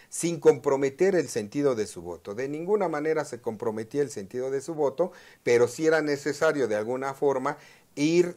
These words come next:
eh, señalándole, irle orientando a la ciudadanía, eh, sobre las candidaturas independientes y la forma precisamente de, eh, apoyar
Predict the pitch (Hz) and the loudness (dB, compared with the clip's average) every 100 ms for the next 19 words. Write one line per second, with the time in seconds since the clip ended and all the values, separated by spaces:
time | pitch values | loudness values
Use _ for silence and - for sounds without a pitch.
0 | - 120 113 - 113 113 117 139 147 139 | -12 -14 -8 -6 -4 -4 -2 -2 -2 0
1 | 139 139 135 151 151 147 143 113 113 110 | 0 -2 -4 -4 -2 -4 -4 -8 -6 -6
2 | 107 147 175 180 135 117 - 107 104 104 | -8 -6 -4 -2 -2 -4 -10 -10 -8 -8
3 | 98 104 117 190 - - _ 117 120 113 | -10 -10 -10 -12 -18 -20 _ -4 -2 -2
4 | 107 - 113 113 110 107 107 107 - 110 | -2 0 0 2 0 0 -2 -6 -6 -8
5 | 107 107 147 151 151 127 113 110 110 127 | -4 -4 -2 -4 -4 -8 -8 -8 -10 -10
6 | 135 123 139 127 120 113 170 190 156 156 | -10 -12 -6 -4 -4 -4 -2 0 0 -4
7 | 202 - _ _ - 117 170 165 185 156 | -8 -16 _ _ -6 -6 -8 -4 -4 -2
8 | 135 123 120 170 147 110 101 - 101 98 | -6 -6 -6 -6 -4 -6 -6 -8 -12 -12
9 | - 104 - 110 117 143 151 | -8 -8 -6 -4 0 0 0